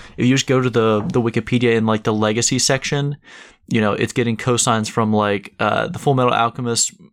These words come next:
uh, mangaka, Fairy Tail, um, you know, Matsui, Togashi, like, you know,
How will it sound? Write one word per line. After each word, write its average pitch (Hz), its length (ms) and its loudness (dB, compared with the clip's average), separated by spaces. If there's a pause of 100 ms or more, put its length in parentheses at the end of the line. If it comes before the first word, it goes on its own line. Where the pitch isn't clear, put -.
(100)
uh, 110 340 0
mangaka, 113 560 -2
Fairy 120 320 0
Tail, 117 600 2 (340)
um, 104 480 0 (160)
you 120 140 0
know, 107 100 0
Matsui, 117 880 2
Togashi, 117 1120 0
like, 110 440 -2 (520)
you 123 160 0
know, 101 320 0